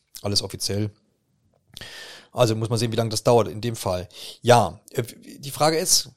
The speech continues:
kann da jetzt noch irgendjemand dazwischen grätschen? Man, man hö-, hört hier teilweise von Monopolbildung. Was, was, Martin, hast, siehst du hier irgendwelche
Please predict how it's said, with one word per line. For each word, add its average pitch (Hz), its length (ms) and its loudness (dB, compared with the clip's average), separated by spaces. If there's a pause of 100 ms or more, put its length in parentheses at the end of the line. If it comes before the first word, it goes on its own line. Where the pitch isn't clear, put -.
kann 165 340 0
da 160 180 6
jetzt 151 280 2
noch 139 200 -2
irgendjemand 131 340 0
dazwischen 113 420 -4
grätschen? 95 480 -6
Man, 117 420 -8
man 113 160 -2
hö-, 127 200 0
hört 131 280 2
hier 147 180 0
teilweise 120 800 2
von 123 200 0
Monopolbildung. 110 1120 -2 (520)
Was, - 240 -6
was, - 260 -4
Martin, 107 420 -4
hast, 107 180 -4
siehst 113 280 -4
du 139 60 -4
hier 120 140 -2
irgendwelche 110 580 -2